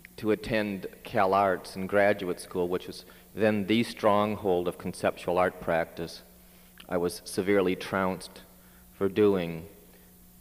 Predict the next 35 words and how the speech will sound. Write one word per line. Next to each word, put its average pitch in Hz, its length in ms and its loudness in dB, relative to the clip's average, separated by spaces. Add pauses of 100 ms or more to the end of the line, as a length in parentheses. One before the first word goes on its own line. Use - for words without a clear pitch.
(240)
since 101 200 -8
they 98 80 2
had 104 140 0
a 98 60 0
kind - 160 -6
of 95 80 0
Adorno-esque 98 920 4 (240)
attitude 90 520 0
about 85 280 -2
popular 87 440 -2
culture, 90 500 -4
that - 280 -6
there 98 80 2
was 92 160 0
no 98 220 2
way 95 260 2
that 90 140 -4
you 98 160 -4
could 90 240 -8
sort 90 260 -4
of 87 140 -10
use 95 240 -4
it - 180 -4 (300)
critically 101 640 2
at 87 100 0
all, 87 360 4
that 80 140 -4
you 87 140 -6
just 87 180 -6
had 80 160 -8
to 80 80 -6
keep - 300 -12
away 87 320 0
from 87 320 -4
it. 80 120 -6